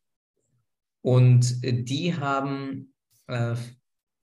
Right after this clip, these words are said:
tausendfünfhundert Jobs kreiert und, ähm, und das ist eigentlich ein, ein, ähm, tolles Beispiel, äh, Funding eingesammelt und, äh, Funding, ähm, insgesamt von hundertneunzig Millionen Euro. Ähm,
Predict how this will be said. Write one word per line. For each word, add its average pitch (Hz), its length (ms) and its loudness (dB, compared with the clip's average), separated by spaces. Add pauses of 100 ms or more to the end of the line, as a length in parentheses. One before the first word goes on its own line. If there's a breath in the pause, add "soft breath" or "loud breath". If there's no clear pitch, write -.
(120)
tausendfünfhundert 139 1000 -4
Jobs 127 260 -6
kreiert 165 500 -6 (880 loud breath)
und, 185 560 2 (340)
ähm, 120 640 2 (400)
und 113 180 -8
das 120 160 -2
ist 120 140 -6
eigentlich 131 800 -4
ein, 113 380 -4
ein, 107 440 -2
ähm, 110 520 -8
tolles 151 360 -2
Beispiel, 147 720 0 (360 loud breath)
äh, 123 100 -12
Funding 131 400 0
eingesammelt 95 680 -2
und, 101 240 -6
äh, 104 180 0
Funding, 139 540 0
ähm, 117 420 -2
insgesamt 120 560 0
von 113 140 -2
hundertneunzig 120 640 -4
Millionen 107 360 -4
Euro. 151 640 -4
Ähm, 107 540 -4